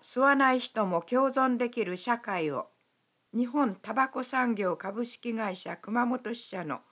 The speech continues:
中島康介部長らが市役所本庁を訪れ、寄付金百八十万円の目録を中村市長に贈呈しました。これは同社が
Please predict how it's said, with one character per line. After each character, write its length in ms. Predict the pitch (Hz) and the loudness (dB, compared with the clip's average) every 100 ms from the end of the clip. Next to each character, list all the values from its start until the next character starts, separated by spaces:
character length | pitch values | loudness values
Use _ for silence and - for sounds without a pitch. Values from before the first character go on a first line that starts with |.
| _ - | _ -4
中 260 | 226 254 | -2 0
島 280 | 269 262 247 | -2 0 0
康 240 | 240 277 277 | 2 0 0
介 260 | - 202 | -2 -6
部 140 | 170 175 | -4 -4
長 280 | - 214 202 | -2 0 0
ら 140 | 180 | 0
が 200 | 156 - - | 0 -2 -4
市 160 | - 247 | -2 0
役 220 | 262 - | 0 -2
所 200 | - 233 | -2 0
本 240 | 269 285 | 2 0
庁 320 | 277 196 175 | 0 -4 -2
を 160 | 165 - | -2 -2
訪 260 | 165 196 180 160 | -6 -4 -4 -2
れ、 240 | 135 - _ _ | -4 -6 _ _
寄 140 | 247 | -6
付 160 | 240 - | -6 -4
金 260 | 226 214 - | 0 0 -2
百 320 | 240 240 - | -8 -4 -4
八 320 | 247 202 254 | -4 -6 -6
十 220 | 240 262 254 | -6 -6 -2
万 280 | 254 247 | 0 0
円 200 | 208 190 | 0 -2
の 100 | 180 | -2
目 260 | 180 196 202 | -4 -4 -4
録 320 | 202 208 165 | -4 -6 -4
を 160 | 156 - _ _ - | -4 -6 _ _ -4
中 260 | 233 240 262 | -4 0 0
村 240 | 262 262 | 0 -2
市 100 | - | -4
長 280 | - 226 190 | -4 0 0
に 180 | 175 160 | -2 -2
贈 180 | 214 | 0
呈 280 | 240 240 208 | 0 2 0
し 160 | 202 214 | 0 -2
ま 160 | 185 | -4
し 160 | 185 - | -6 -12
た。 160 | - - _ _ _ _ _ _ | -14 -16 _ _ _ _ _ _
こ 140 | - | 0
れ 120 | 240 233 | 4 6
は 280 | 220 165 - | 6 4 0
同 200 | 269 277 | -2 -2
社 180 | 220 165 | -2 -2
が 220 | 139 | -2